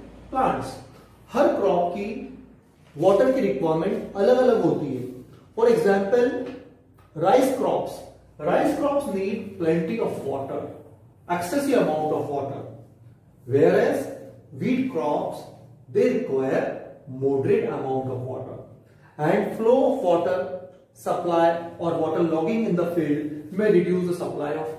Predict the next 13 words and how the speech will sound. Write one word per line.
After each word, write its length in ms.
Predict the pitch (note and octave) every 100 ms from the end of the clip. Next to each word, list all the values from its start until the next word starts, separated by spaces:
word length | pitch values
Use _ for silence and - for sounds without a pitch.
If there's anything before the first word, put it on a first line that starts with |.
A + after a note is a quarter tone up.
| -
air 280 | F3 F3+ F#3
to 120 | F3+
the 140 | - -
field 260 | A3 A3
also, 580 | C#3+ C3+ - - A#2+ - -
to 80 | C#3+
the 140 | C#3
roots. 320 | F#3 - - - - - -
Besides, 460 | C#3 C#3+ F#3 A3+ - - - -
it 140 | F3
may 80 | F3
also 420 | E3+ D#3 G3 G3 D4
increase 580 | A3 F3+ F3 F3 F3